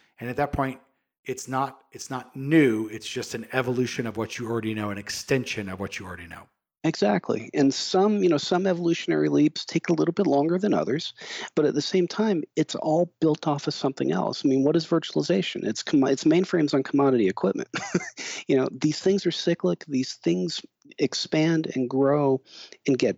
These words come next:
Speaker 2: better. Uh, and, you know, T L As change occasionally, things like that, but it's all stuff that you can build upon. It's just a really good foundation.
Speaker 1: Perfect, perfect. Okay, so let's, let's start to wrap up. I was wondering,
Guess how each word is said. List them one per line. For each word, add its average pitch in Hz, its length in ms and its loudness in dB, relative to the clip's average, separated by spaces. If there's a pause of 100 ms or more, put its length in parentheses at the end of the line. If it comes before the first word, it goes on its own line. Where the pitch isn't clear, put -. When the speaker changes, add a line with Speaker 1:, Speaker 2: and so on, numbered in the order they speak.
(140)
Speaker 2:
better. 175 440 0 (460)
Uh, 220 220 -8
and, 123 280 0
you 120 100 2
know, 104 80 -4 (280)
T - 160 0
L 123 160 6
As 123 300 4
change 120 320 0
occasionally, 117 580 -2
things 127 300 -4
like 98 160 -4
that, 175 420 -2
but 127 140 0 (400)
it's 120 160 -2 (100)
all 117 300 2
stuff - 340 -2
that - 160 -4
you 113 80 2
can 113 240 -2 (140)
build 120 240 4
upon. 104 340 -4
It's 110 140 -6
just - 360 -8
a 127 220 2
really 117 360 4
good 117 240 2
foundation. 127 580 2 (420)
Speaker 1:
Perfect, 117 400 0
perfect. - 360 2
Okay, - 320 4 (260)
so 151 420 6
let's, - 420 4
let's 160 160 4
start 180 200 6
to 151 40 6
wrap 147 200 6
up. 127 120 6
I 123 140 4
was 123 140 2
wondering, 147 360 4